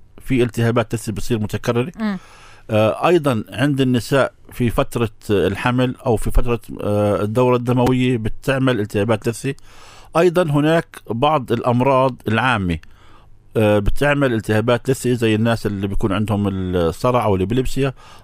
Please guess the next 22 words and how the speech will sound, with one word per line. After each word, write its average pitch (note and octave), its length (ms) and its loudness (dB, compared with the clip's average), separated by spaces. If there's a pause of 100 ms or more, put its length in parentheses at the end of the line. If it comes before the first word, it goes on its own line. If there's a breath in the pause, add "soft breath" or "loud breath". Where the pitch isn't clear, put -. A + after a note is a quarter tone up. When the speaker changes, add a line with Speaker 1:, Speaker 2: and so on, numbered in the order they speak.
Speaker 1:
أيضًا F3+ 220 4
هناك D#3+ 400 2 (140)
بعض C3 580 0
أنواع C3+ 340 2
الأدوية C3 640 0 (420 soft breath)
بتؤدي D#3 420 2
لالتهابات A#2+ 580 2
اللثة. G2 360 -4 (100)
Speaker 2:
مهم. G#3 300 -2
Speaker 1:
هذا F3+ 280 2
يعني E3 200 0
طبعًا D#3 680 0
بناءً C#3+ 360 2
على C#3 400 2
الطبيب B2+ 680 -2
بشخص C3 420 0
وبيحدد، G#2 500 -2 (460 loud breath)
بس C#3 180 0
إحنا F3 220 2
بشكل D#3 380 2
عام C3 360 0
بالمعتاد D3+ 680 0